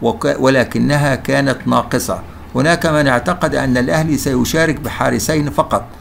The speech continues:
لكن هذا غير صحيح، حيث أن المعتاد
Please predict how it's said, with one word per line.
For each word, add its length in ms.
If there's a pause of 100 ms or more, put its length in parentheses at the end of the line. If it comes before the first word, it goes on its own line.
(360)
لكن 320
هذا 320
غير 260
صحيح، 440
حيث 300
أن 220
المعتاد 580